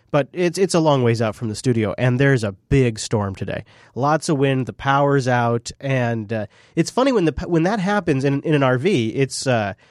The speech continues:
it's not like when the power goes out normally. The, because at first it's, uh,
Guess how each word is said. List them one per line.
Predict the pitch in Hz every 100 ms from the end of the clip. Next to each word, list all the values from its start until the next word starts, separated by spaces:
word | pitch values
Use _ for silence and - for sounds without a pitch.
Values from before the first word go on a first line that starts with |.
| _
it's | 147
not | 214 240
like | 214
when | 190
the | 160
power | 147 156 156
goes | 139 131
out | 120 117
normally. | 185 160 92 90
The, | 131 135 117 - _ -
because | 143 156
at | 156
first | 233 240 -
it's, | 175 -
uh, | 147 117